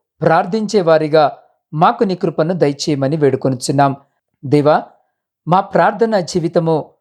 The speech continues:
బలహీన స్థితిలో ఉంది కాబట్టి నాయనా, మా ప్రార్థనా జీవితాన్ని ఈరోజు బలపరిచి మాకు ధైర్యాన్ని అనుగ్రహించుమని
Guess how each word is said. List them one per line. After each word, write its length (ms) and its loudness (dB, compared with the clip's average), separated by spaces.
బలహీన 480 2
స్థితిలో 460 0
ఉంది 220 -2
కాబట్టి 420 0
నాయనా, 280 2
మా 100 4
ప్రార్థనా 600 0
జీవితాన్ని 640 -2
ఈరోజు 480 4
బలపరిచి 680 0
మాకు 220 0
ధైర్యాన్ని 760 2
అనుగ్రహించుమని 800 2